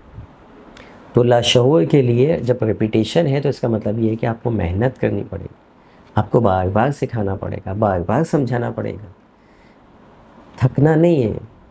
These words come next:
ये नहीं सोचना है कि ये ज़िद्दी हो गया, अब तो इस पर असर ही नहीं होगा, असर होगा, लेकिन बार बार repetition से। तो ये reputation भी कर सकते हैं आप, और आप चाहते हैं कि बहुत instant result मिलने लग जाए, Directly कोई चीज़ लाशऊर में चली जा-,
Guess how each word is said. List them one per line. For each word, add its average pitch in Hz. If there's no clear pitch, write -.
ये 117
नहीं 170
सोचना 139
है 135
कि 135
ये 127
ज़िद्दी 117
हो 120
गया, 120
अब 117
तो 127
इस 123
पर -
असर 131
ही 127
नहीं 117
होगा, 101
असर 127
होगा, 117
लेकिन 113
बार 92
बार 120
repetition 117
से। -
तो -
ये 120
reputation 147
भी 156
कर 147
सकते 127
हैं 123
आप, 127
और 117
आप 117
चाहते 110
हैं 117
कि 117
बहुत 113
instant 180
result 131
मिलने 113
लग 101
जाए, 107
Directly 113
कोई 185
चीज़ 170
लाशऊर 117
में 120
चली 110
जा-, 110